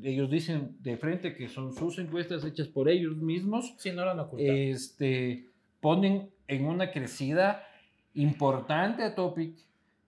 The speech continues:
Speaker 1: eh, en las últimas semanas.
Speaker 2: Oye, es que si vos
Speaker 1: No
Speaker 2: ves
Speaker 1: me
Speaker 2: el video
Speaker 1: sorpre-, no me sorprendería de que Topic eche una trepada importante.
Speaker 2: Le Topic a Otto.
Speaker 1: Sí, podría pasar.
Speaker 2: Es que vos ves el video del, del inhibidor de señal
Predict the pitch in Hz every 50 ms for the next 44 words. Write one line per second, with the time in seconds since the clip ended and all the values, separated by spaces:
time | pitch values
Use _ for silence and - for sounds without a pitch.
0 | - 127 135 131 127 127 127 131 131 127 127 123 123 123 123 120 123 127 123 -
1 | 135 131 131 131 123 - - 135 123 - 143 127 123 120 - - 113 107 104 101
2 | 95 - 233 240 247 247 - 190 - 196 143 165 185 208 226 233 262 240 240 226
3 | 226 240 247 220 208 - 190 190 202 220 226 226 226 220 220 220 190 180 170 165
4 | 165 160 165 190 208 226 233 - - - _ _ - _ - - 139 135 131 143
5 | 139 - 165 175 170 175 202 202 202 - _ _ _ _ _ _ _ _ _ _
6 | _ _ _ - - _ - 147 156 - - 185 208 208 - - - 285 269 269
7 | 262 - - 208 190 151 202 208 214 226 214 175 165 202 190 - 170 143 151 147
8 | - - 202 196 196 - 170 - 151 147 156 170 - - - - - _ 117 113
9 | _ - - - - _ _ _ _ _ _ _ _ _ _ _ - - - -
10 | 147 160 202 254 269 - - 180 165 156 135 143 165 180 190 190 - 165 160 -
11 | - - - - - - - 208 - - 254 214 220 330 370 330 370 370 359 330
12 | 294 269 247 240 240 233 233 220 208 170 165 160 175 180 180 175 175 170 170 170
13 | 165 185 196 185 185 180 175 160 151 147 127 104 -